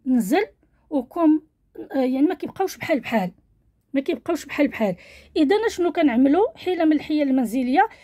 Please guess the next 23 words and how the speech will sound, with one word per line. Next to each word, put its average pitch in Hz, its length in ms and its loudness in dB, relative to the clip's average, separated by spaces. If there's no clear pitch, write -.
كتاخذي 359 500 0
تو 453 200 0
سامبلومون 302 640 0
الخيط، 381 420 0
اللون 302 400 6
ديال 302 240 0
الوجه 302 600 0
اللي 311 140 2
عندك، 285 520 0
ما 247 100 -2
غاديش 294 260 -2
ناخذوا 294 320 0
الخيط 269 260 -2
كحل، 480 420 0
غناخذوا 311 440 2
هذا 277 140 0
اللون. 214 380 -2
كنعمل 359 500 4
انا 320 400 2
بوان 330 320 2
هنايا 254 540 2
ب-، 247 400 4
باليد، 277 480 4